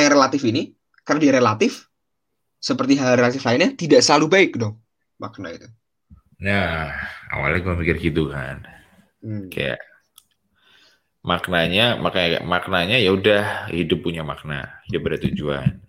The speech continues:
Speaker 2: hidup merasa terpenuhi. Apa gimana, fulfilled tuh gimana? Penuh gitu kan.
Speaker 1: Penuh, ha.
Speaker 2: Nah, masalahnya kalau definisinya hanya itu, berarti kan orang yang melakukan bom bunuh diri misalnya, ma-, makna hidupnya sangat,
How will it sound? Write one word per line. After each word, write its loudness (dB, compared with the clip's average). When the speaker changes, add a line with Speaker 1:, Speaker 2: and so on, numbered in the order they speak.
Speaker 2:
hidup -8
merasa -12
terpenuhi. -12
Apa -10
gimana, -6
fulfilled -4
tuh -10
gimana? -10
Penuh -8
gitu -14
kan. -18
Speaker 1:
Penuh, -4
ha. -10
Speaker 2:
Nah, -8
masalahnya -2
kalau 2
definisinya -6
hanya -10
itu, -14
berarti -8
kan -10
orang -10
yang -6
melakukan -6
bom -2
bunuh -6
diri 4
misalnya, -2
ma-, 0
makna 0
hidupnya 2
sangat, -2